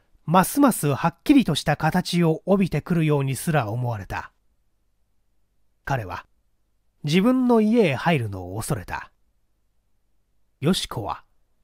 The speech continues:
もう帰っているだろうか。どうしているんだろう。犯した罪の恐ろしさに、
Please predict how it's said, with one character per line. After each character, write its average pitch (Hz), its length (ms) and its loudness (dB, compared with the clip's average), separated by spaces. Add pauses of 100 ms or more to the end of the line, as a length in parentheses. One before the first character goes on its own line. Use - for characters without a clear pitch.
(400)
も 143 280 0
う - 200 -12
帰 254 140 2
っ 208 40 0
て - 280 -10
い 110 80 -6
る 160 80 0
だ 110 100 -4
ろ 98 120 -12
う 92 40 -20
か。 - 300 -12 (1700)
ど 185 220 4
う 160 40 0
し - 140 -6
て 117 100 -8
い 110 80 -6
る 113 120 -6
ん 101 60 -8
だ 92 120 -10
ろ - 280 -20 (720)
う。 151 60 2
犯 185 200 4
し - 140 -2
た 143 180 0
罪 156 280 -2
の 131 180 0
恐 139 200 -2
ろ 170 100 2
し - 60 -8
さ 117 180 -6
に、 98 180 -12